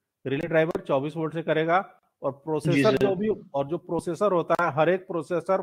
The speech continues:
Speaker 1: फ़ाइव वोल्ट पे ही काम करता है। तो फ़ाइव वोल्ट हो गया आपका प्रोसेसर के लिए। आइसोलेटेड क्या है? आइसोलेटेड से आपकी जो वीआर रिले पिकअप होती है ना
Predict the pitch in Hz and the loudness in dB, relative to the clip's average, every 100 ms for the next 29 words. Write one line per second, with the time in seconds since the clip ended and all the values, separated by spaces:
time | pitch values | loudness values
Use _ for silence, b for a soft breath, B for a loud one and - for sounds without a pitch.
0 | 190 151 165 156 170 165 190 196 196 143 | 0 2 2 2 0 -2 -2 -2 0 -2
1 | 127 120 110 107 95 - _ _ _ _ | -2 -6 -6 -4 -4 -6 _ _ _ _
2 | _ _ _ _ _ _ _ - 123 147 | _ _ _ _ _ _ _ -14 -2 2
3 | 160 175 165 170 165 156 156 - 160 147 | 4 2 0 0 2 0 -2 -6 -6 -6
4 | 143 139 135 151 147 175 190 _ _ _ | -4 -4 -2 -2 -2 -4 -6 _ _ _
5 | _ _ _ _ _ 123 147 147 160 165 | _ _ _ _ _ 0 0 0 -2 -2
6 | 165 220 220 196 180 180 202 - - 123 | 2 2 4 6 6 6 2 -2 -6 -2
7 | 139 160 160 165 214 208 196 170 170 170 | -2 -2 -2 0 -2 0 2 2 0 -6
8 | 175 147 156 190 185 180 180 180 175 160 | -6 -2 2 4 4 -2 -2 -4 -4 -6
9 | 127 147 175 | -6 -4 -2